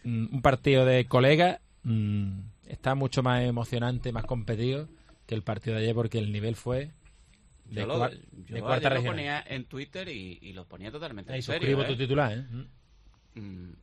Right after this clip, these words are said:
Speaker 2: yo no recuerdo haber un par-, haber visto un partido de baloncesto tan malo.
Speaker 1: Oficial, no.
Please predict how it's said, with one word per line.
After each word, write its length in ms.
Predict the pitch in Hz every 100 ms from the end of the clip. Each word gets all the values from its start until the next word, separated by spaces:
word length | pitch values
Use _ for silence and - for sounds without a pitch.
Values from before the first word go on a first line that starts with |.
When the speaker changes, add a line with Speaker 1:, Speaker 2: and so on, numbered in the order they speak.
| 101 -
Speaker 2:
yo 200 | 101 123
no 300 | 175 175 - - -
recuerdo 400 | 110 120 151 165
haber 160 | 131 143
un 80 |
par-, 220 | 139 135 - _ _ -
haber 220 | 113 143
visto 460 | 131 98 - 92 - -
un 140 | 135
partido 280 | 147 - 123
de 20 |
baloncesto 380 | 117 113 147 -
tan 200 | 120 92
malo. 220 | 139 - - _ -
Speaker 1:
Oficial, 560 | 117 113 - 135 185 135
no. 180 | 104